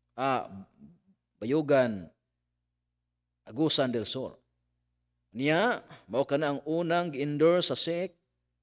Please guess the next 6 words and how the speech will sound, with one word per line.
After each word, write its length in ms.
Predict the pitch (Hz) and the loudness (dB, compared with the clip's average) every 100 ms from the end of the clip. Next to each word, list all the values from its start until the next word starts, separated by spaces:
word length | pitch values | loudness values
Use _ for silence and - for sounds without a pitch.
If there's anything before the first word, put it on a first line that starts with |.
| _ - | _ -6
sa 160 | 127 | -6
October 480 | - 156 165 165 156 135 - | -2 2 4 6 4 2 -8
twenty, 480 | - 143 175 165 165 | -2 0 0 0 -2
nineteen 560 | 151 147 156 156 151 147 | 0 -2 -4 -4 -6 -6
eighty-two, 560 | 139 135 220 175 147 - - 151 | -8 -6 0 2 2 -2 -8 0
finally, 720 | 175 226 247 147 123 220 | 0 2 2 2 0 -4